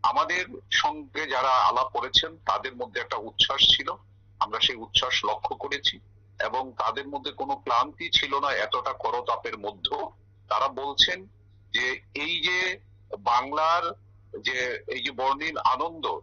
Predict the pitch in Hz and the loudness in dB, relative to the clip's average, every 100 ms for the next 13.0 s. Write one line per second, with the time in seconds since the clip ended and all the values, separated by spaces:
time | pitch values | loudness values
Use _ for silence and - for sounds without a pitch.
0 | - 120 131 120 127 139 135 - - - | -4 0 4 4 2 -2 -6 0 2 4
1 | - 160 170 - - - - - 214 - | 2 -2 -4 -8 -20 -20 -4 2 2 2
2 | - - - - - - 131 139 143 143 | 2 0 -6 -16 -20 -8 -6 0 2 2
3 | 143 147 147 110 135 - 180 139 98 67 | 0 -2 -4 -6 -4 0 0 2 0 -2
4 | - - - - 123 139 151 135 139 135 | -14 -20 -20 -4 -2 2 2 2 2 0
5 | 113 120 139 147 147 151 139 131 - - | 2 2 0 -4 -6 -4 0 2 4 2
6 | 214 - - 107 147 240 - 127 - - | 0 -10 -6 -2 -2 -4 -2 2 4 4
7 | - 143 123 104 107 143 - 127 139 175 | 0 -6 -4 -2 -2 0 0 0 -2 0
8 | 185 107 - - - - - - 170 123 | 0 0 -4 -12 -20 -20 -10 0 2 4
9 | 123 117 95 - - - 101 123 127 120 | 2 0 -2 -14 -20 -12 0 2 2 0
10 | 101 117 110 135 139 180 160 147 - - | 0 0 0 -2 -2 -2 -2 -4 0 0
11 | - - 110 95 - 127 147 135 135 - | 4 4 4 -2 -4 -2 -2 -2 -2 0
12 | - - - - 165 101 - - 98 | 0 0 -6 -6 -2 -2 4 6 4